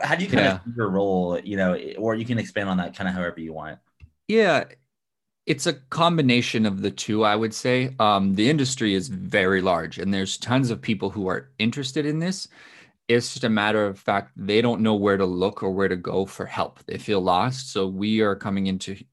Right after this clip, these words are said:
Speaker 2: into the space kind of as a Robin Hood. Um, we're trying to help them to empower consumers, to give them the information, the tools, the knowledge, and the community they need to really enjoy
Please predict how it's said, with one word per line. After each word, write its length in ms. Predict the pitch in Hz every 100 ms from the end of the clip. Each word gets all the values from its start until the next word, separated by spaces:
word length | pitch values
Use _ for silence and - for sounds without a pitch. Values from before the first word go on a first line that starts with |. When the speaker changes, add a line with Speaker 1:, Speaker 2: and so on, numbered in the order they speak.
| _
Speaker 2:
into 260 | 101 95 95
the 100 | 92
space 480 | - 95 92 92 -
kind 340 | - 104 110
of 280 | 104 95 - _ _ _ _ -
as 160 | 107
a 60 | 92
Robin 320 | 98 107 113
Hood. 260 | 110 117 107 _ - - _ _ -
Um, 440 | 101 95 92 92
we're 200 | 98 107
trying 260 | 107 117 104
to 60 | 92
help 300 | 98 98 -
them 340 | 98 95 - -
to 100 | 101
empower 400 | 95 - 104 104
consumers, 640 | 107 98 - 101 98 95
to 100 | -
give 240 | 95 107
them 220 | 104 98 95
the 80 |
information, 600 | 90 92 98 110 107 -
the 80 | 95
tools, 360 | 95 117 104 101
the 100 | 95
knowledge, 460 | 95 98 95 95
and 100 | 107
the 60 | 101
community 440 | - 117 151 127
they 200 | 107 113
need 260 | 117 110 101
to 160 | - 98
really 320 | 107 104 101
enjoy 580 | 95 104 98 98 98